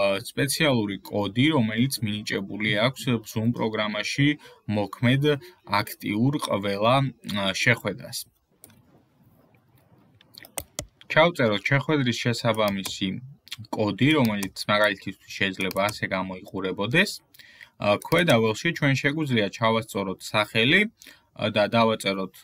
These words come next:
რომელიც გვინდა, ანუ ეს არის სახელი, რომელიც გვერქმევა კონკრეტული შეხვედრის მომენტში, ა, ან შეგვიძლია დავტოვოთ ის სახელი ისე, როგორც არის უცვლელი. და დავაჭიროთ, ა, ღილაკს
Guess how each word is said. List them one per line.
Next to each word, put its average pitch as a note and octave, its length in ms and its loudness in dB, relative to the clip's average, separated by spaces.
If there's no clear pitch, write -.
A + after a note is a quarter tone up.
რომელიც G#2 440 -4
გვინდა, A2 460 0
ანუ B2+ 220 2
ეს G#2 160 -6
არის F#2+ 240 -4
სახელი, G#2+ 460 -2
რომელიც G2 500 -8
გვერქმევა A2+ 720 2
კონკრეტული A2 560 -4
შეხვედრის - 580 -8
მომენტში, G#2 640 0
ა, G2 120 2
ან D#3 220 6
შეგვიძლია A#2 520 -2
დავტოვოთ G2 520 -2
ის G#2 140 -6
სახელი G#2 380 -4
ისე, A#2+ 220 -4
როგორც A#2 360 -2
არის G2+ 300 -2
უცვლელი. G2+ 500 -10
და F#3+ 100 6
დავაჭიროთ, C3 720 2
ა, A2+ 220 0
ღილაკს A2+ 480 2